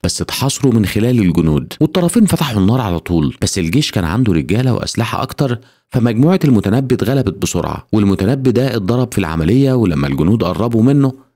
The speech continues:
اتصدموا لما شافوا إنه بديل، وطلع إن ليونيل كان بيتحكم في المتنبي طول الوقت. وفي نفس الوقت جرير قابل بيترز، واللي قالت له إن مايلز اتوظف عن طريق أندرو علشان يقتل ليونيل، وجرير على طول راح للمقر علشان يواجه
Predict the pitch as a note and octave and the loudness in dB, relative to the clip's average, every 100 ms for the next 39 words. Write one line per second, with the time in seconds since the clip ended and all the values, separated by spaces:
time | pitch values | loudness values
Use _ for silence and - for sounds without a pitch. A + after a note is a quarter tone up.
0 | - G#2 - C#3+ D#3+ D3 B2 F2+ - A#2+ | -6 -6 -2 0 2 4 4 2 2 -2
1 | - - C3 B2 D#2+ E2 F2 D2+ B1 - | 0 0 2 2 2 0 0 0 -2 -8
2 | - A#2 A#2 E3 F3 D#3+ C3+ B2+ A#2+ B2+ | -2 0 2 0 2 2 4 4 4 4
3 | A#2 D2+ - D#2+ E2 D#2+ - C3+ C3 A2+ | 2 0 -2 0 0 -2 -6 -4 -2 -2
4 | G#2+ G2+ A2 C3+ B2 A#2+ C#3+ C#3 F2 D#2+ | 0 0 2 0 0 -2 2 2 2 0
5 | - - - _ - G#2 - G#2 - E2+ | -2 -10 -20 _ -2 -2 2 0 0 0
6 | G2 C#3 C#3 G#2+ F#2 B2+ G#2+ A#2+ A#2+ G#2 | 0 0 0 0 2 2 0 -2 0 0
7 | F2+ - D#2+ D2 - _ - A2+ G#2+ G2 | 0 -2 -2 -4 -8 _ 0 2 2 2
8 | B2+ D3+ E3 C3+ B2 C#3+ C3+ E2+ E2 - | 0 2 4 4 4 2 2 2 0 0
9 | A#2+ C3+ C#3 A2+ G2+ G2 A#2+ C#3 - B2+ | -2 0 -2 -2 -2 -2 0 -2 0 2
10 | F#2+ D#2 C#2 - F#2 F2 - C3+ C#3 - | 2 0 -4 -8 -6 -4 2 2 2 0
11 | D#2+ D#2 D2+ D2+ C#2+ - - A2+ G#2+ A#2 | 0 2 2 0 -2 -2 0 2 2 2
12 | E3 F#2 E2 - C3 B2 B2 B2 E2+ D#2+ | 2 0 -2 0 0 0 0 0 0 -2
13 | - C#3 C3 G2 E2 B2+ B2+ B2+ C3 F#2 | -2 -2 -2 -2 -4 0 2 2 0 -2